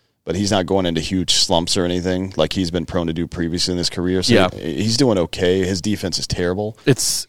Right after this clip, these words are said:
Speaker 2: I mean, it's, like, cost you a game terrible.
Speaker 1: Yeah.
Speaker 2: Especially in October.
Speaker 1: Yeah.
Speaker 2: Like, that's, it's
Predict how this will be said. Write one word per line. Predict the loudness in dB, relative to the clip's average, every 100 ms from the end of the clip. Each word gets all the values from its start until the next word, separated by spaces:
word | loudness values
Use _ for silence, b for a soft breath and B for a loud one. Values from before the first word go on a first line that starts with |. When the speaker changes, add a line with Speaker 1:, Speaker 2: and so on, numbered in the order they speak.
| _ 0
Speaker 2:
I |
mean, | 4 4
it's, | 4 4
like, | 2 0 _ -2
cost | 2 2 2
you | 2
a | 2
game | 2 0 -2
terrible. | -2 -2 -2 -2
Speaker 1:
Yeah. | -2 0 0
Speaker 2:
Especially | 4 4 6 6 8 6
in | 4 2
October. | 2 2 2 2 0
Speaker 1:
Yeah. | -2 -4 -2 2
Speaker 2:
Like, | 4
that's, | 4 4
it's | 0